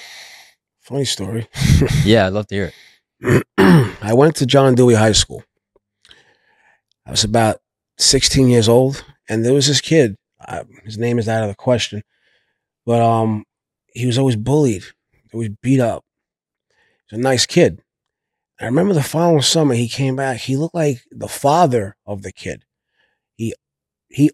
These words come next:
Speaker 1: over, he, he became over masculine in the jaw.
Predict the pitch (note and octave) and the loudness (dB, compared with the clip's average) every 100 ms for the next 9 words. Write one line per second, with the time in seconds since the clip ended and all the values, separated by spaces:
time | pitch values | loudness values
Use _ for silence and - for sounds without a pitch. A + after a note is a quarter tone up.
0 | - D3+ F3 C#3 B2+ A#2+ C#3 A#2+ D#3 D#3 | 4 4 4 4 2 2 2 4 4 4
1 | - D#3 B2 - C#3 C#3+ D3 C#3 D3 C#3 | 2 0 0 2 6 6 6 4 2 4
2 | C#3 C3+ - B2 A#2 G#2+ G#2+ B2+ C3 C3 | 2 0 0 -2 0 -4 0 4 6 6
3 | C3 B2+ | 6 4